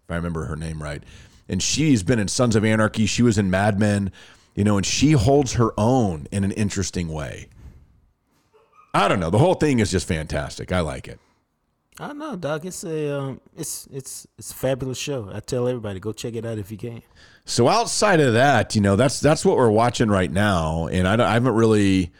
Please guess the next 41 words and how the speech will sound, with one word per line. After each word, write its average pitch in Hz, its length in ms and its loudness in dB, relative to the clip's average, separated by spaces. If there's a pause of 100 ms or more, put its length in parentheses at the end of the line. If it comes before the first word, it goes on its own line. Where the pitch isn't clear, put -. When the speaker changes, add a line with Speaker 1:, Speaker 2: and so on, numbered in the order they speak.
(480)
Speaker 1:
watched 170 300 0
a 120 40 0
couple 147 320 2
of 104 60 2
movies 110 380 4
recently, 95 440 0
but 90 140 0
nothing 117 260 0
that 104 100 2
really 101 200 4
jumps 90 340 -2
out 98 180 2
other 90 180 -2
than 76 180 -6
Billions. 85 600 -4
And, 78 180 -6
and 80 360 -6
we, 127 120 2
we 165 160 4
still 180 260 2
watch 147 240 2
Dexter 120 400 0
every 110 180 2
week. 101 320 2
And 85 240 -2 (720)
it's 123 160 0
just - 240 0
so 175 180 2
weird. 147 180 4
I 127 40 4
think 226 180 0
I've 190 100 2
talked 127 240 2
about 104 280 2
this 101 140 0
before. 120 380 2
In 104 100 2
the 107 60 4
world 135 480 2
of 87 160 0
binging, 127 680 0